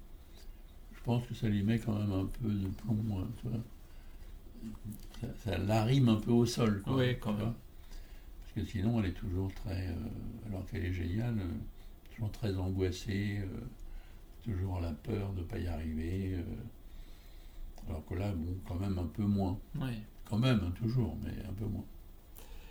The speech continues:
Speaker 2: Euh, est-ce qu'il était question qu'Alexandra, euh,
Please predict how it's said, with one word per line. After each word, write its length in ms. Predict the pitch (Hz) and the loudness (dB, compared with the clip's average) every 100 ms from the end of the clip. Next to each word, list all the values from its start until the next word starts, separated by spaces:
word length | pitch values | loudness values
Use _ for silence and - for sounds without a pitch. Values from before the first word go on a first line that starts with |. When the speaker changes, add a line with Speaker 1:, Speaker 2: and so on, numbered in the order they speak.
| - - - - - - - - | -12 -14 -14 -14 -14 -14 -12 -4
Speaker 2:
Euh, 300 | 135 135 127 117 - - - - - - - - | -2 0 -2 -4 -10 -12 -12 -12 -16 -14 -12 -6
est-ce 360 | 151 151 - | -4 -2 -4
qu'il 440 | - 175 170 139 139 | -2 0 2 2 2
était 220 | 135 165 | 0 -4
question 580 | - 185 - - 202 208 - - - - | -4 -6 -6 -4 -2 -2 -4 -14 -14 -6
qu'Alexandra, 1160 | 139 123 127 127 - 127 127 123 131 175 170 - - | 0 0 0 -2 -4 -2 -2 -2 -2 -4 -4 -6 -6
euh, 480 | 107 110 107 214 | -4 -2 -2 0